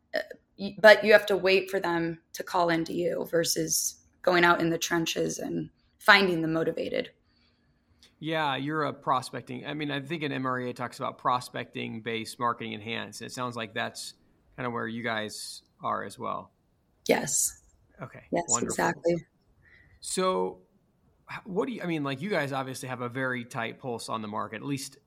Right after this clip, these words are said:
Speaker 2: there in, in Nevada. Like, what, um, what do you guys project is happening over the next six to twelve months?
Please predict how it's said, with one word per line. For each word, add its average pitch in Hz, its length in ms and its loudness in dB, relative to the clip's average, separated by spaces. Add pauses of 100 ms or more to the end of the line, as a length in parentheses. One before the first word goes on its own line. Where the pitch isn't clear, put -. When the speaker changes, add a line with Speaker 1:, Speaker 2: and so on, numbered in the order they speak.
(240)
Speaker 2:
there 123 340 -6
in, 110 260 -8
in 120 120 -10
Nevada. 113 460 -4
Like, 113 220 -8
what, 147 300 -4 (260)
um, 113 520 -8 (220)
what 175 180 -4
do 165 40 -8
you 160 120 -6
guys 135 240 -2
project 117 420 -10
is 104 80 -16
happening 107 580 -8
over 110 180 -10
the 107 80 -12
next 110 340 -12
six - 180 -16
to - 60 -20
twelve 104 260 -10
months? 98 320 -14